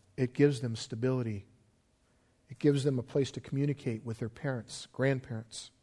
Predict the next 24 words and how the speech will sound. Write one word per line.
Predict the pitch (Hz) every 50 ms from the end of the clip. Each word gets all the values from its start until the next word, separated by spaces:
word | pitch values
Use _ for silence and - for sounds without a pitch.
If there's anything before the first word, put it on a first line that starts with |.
| _ _ _ _ _ _ _ _ _ _ _ _ _ _ _ _ _ _ _ _ _ _ _ _ _ _ _ _ _ _ _ _ _ _ _ -
It | 123
exposes | 127 - - - - 151 147 143 127 120
them | 123 117 113
to | - 131
a | 120
relationship | 113 120 120 127 131 117 - 113 - - 113 -
with | 110 - -
God | 127 120 120 113 110 98 98 - _ 127
at | 113
an | 110 110 117
early | 117 117 113 110 107
age. | 107 107 107 101 90 - - - _ _ _ _ _ _ _ _ _ _ _ _ _ _ _ _ _ _ _ _ _ _ _ _ _ _ _ _ _ _ _ _ _ _ _ _ _ _ _ _ _ _ _ _ _ _ _ _ _ _ _ _ _ _ _ _ _ _ _ _ _ - _ _ _ _ _ _ _ _ _ _ _ _ _ _ _ _
So | - - 139
parents | - - 160 160 160 151 -
and | - 127
grandparents, | 127 143 147 147 147 - 131 127 113 -
be | - 135
encouraged | 135 131 - - - 147 143 120 101 - - - - _ _ _ _ _ _ _ _ _ _ _ _ _ _ _ _ _ _ _
that | - 127
that's | 117 143 147
part | - - - - 151 156
of | 147 127
our | 127 123 131
responsibility. | 131 127 117 - - 131 127 - - 110 117 123 131 123 113 98 98